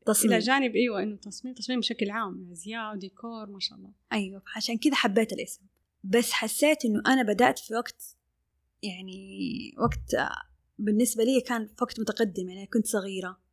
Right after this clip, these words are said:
Speaker 1: كنت، آه، أفكاري أقل، يعني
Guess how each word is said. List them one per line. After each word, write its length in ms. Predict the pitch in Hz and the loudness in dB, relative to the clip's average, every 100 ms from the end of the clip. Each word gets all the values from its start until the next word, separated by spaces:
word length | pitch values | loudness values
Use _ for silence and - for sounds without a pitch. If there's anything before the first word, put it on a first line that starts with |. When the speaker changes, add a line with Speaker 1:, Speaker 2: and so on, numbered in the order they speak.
| _ _ | _ _
Speaker 1:
كنت، 320 | 240 226 220 220 | 0 0 0 -4
آه، 800 | 202 196 196 196 190 190 185 - - - _ _ _ _ - | -4 -6 -6 -6 -4 0 0 -2 -8 -20 _ _ _ _ -4
أفكاري 460 | 220 - 240 214 202 | -4 2 4 6 4
أقل، 440 | 196 202 190 196 - | 2 -2 -4 -6 -6
يعني 460 | 208 196 196 202 | -8 -8 -10 -12